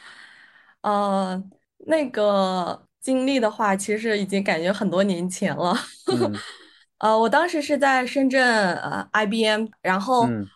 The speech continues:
Speaker 1: 我I B M的话就属于是你真的是可以做到就是 work and life balance 嘛，就是，那当时呢，
Speaker 2: 嗯。
Speaker 1: 就是说因为我，我，我妹妹她是比我小六岁吧，然后她在大学，
Speaker 2: 啊。
Speaker 1: 她，她是在上海，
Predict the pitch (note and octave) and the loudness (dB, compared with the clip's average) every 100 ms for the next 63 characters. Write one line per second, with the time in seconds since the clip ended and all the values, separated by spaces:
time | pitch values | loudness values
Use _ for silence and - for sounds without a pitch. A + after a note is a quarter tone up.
0 | - G#3 F#3+ - A#3+ C#4 D4 D4+ D#4+ D4+ | 0 2 4 2 0 2 2 2 0 0
1 | A3+ A#3+ A#3+ F3+ E3+ G3+ G#3+ G#3+ G3 F3 | 0 -4 -4 -2 -2 -2 -2 -2 -2 -2
2 | G#3+ A3+ A#3+ A#3 G#3+ F#3 G3 G3+ F#3 F3+ | -2 -2 -4 -4 -2 -2 0 2 2 0
3 | F#3 F#3 F3 D#3 F3+ G3 G3 F3+ D#3+ E3+ | -6 -4 -6 -4 -2 0 0 -4 -2 0
4 | F3+ G3 F3 F3 F3+ D#3 - D3+ - F#3+ | -2 -2 0 0 -2 -6 -10 -12 -8 -6
5 | F#3+ F3+ - - - - - C#4 C4+ C#4+ | -4 -4 -6 -20 -20 -20 -8 0 2 2
6 | - A#3+ A3+ A3+ A#3+ A#3 A3+ A3+ A3+ A#3 | 2 -2 -2 -2 -2 0 0 0 0 0
7 | A#3 G#3+ F#3+ - E3 E3+ D#3 - F3 A#3+ | 2 2 0 -2 -4 -2 -4 -2 2 2
8 | A#4 G#3+ - A3+ G#3 A3 - A#3+ G3+ G3 | 2 0 0 0 0 -2 -2 0 0 -2
9 | A3+ A#3 A#3+ - G3 A#2 - _ A#3 D4 | 0 2 0 -2 -2 -2 -8 _ -2 0
10 | A3 A#3 F#3 F2+ D#2 D#3 G#3+ A#3 B3 A#3 | 0 -2 0 -2 -2 -2 -4 -4 -6 -2
11 | C4 A#3+ - F3+ F#3 _ - - - D#4 | 0 0 -2 -4 -6 _ -10 -10 -4 -4
12 | D4+ D#4 C4+ C4 A#3+ A3+ D#3+ | -2 0 0 0 -2 -2 -6